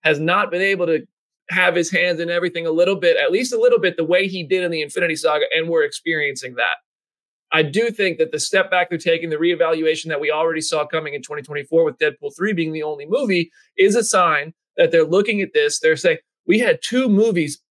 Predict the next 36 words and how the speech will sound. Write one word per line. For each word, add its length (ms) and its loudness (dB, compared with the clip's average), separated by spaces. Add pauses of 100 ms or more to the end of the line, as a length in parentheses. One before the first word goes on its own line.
(120)
drastically 760 0
underperform 680 0
in 80 -8
twenty 240 -4
twenty-three. 640 -2 (300)
Viewership 680 2
on 100 -4
Disney 300 0
Plus 240 -6
shows 300 0
is 200 -4
down 520 2
by 100 -2
comparison 500 -2
to 80 -10
twenty 260 -6
twenty-one. 480 -2 (280)
What 340 2
do 120 0
we 160 0
do 400 2
to 160 -6
get 320 0
the 180 -6
audience 400 2
back?" 420 0
There, 160 -2 (100)
I 100 2
have 160 0
no 340 0
doubt 320 2
that 120 -20
the 60 -14
money 440 -2
is 100 -4
speaking, 400 -2